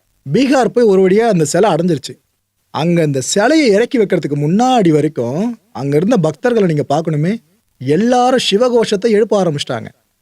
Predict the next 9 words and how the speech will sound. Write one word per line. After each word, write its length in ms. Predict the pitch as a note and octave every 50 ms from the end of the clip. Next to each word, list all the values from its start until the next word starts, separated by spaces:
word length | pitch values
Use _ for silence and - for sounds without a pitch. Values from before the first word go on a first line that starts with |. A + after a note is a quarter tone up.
| _ _
அந்த 180 | B2 C#3 D3+ D3
இடத்துல 320 | D3+ F3 A3+ C4+ - C4 A3+
வந்து 140 | G3+ F3+ D#3+
எல்லாருக்குமே 440 | D#3 F#3+ G#3 G3+ F3+ G#3 A#3+ C4+ A#3+ F3 B2 A2+ A2+ - _ _ _
பாசிட்டிவ் 440 | - D#3 G#3+ A3 - G3 E3+ D3+ C#3
வைப் 180 | C#3+ D3 C3+ F#3+ -
அப்படி 200 | - B2+ D3 D3
தொற்றிக்க 320 | - D#3+ D3+ - A#3 G3+ F#3+ D3
ஆரம்பிச்சிருச்சு. 440 | C3+ C3 B2+ A#2 - C3+ - -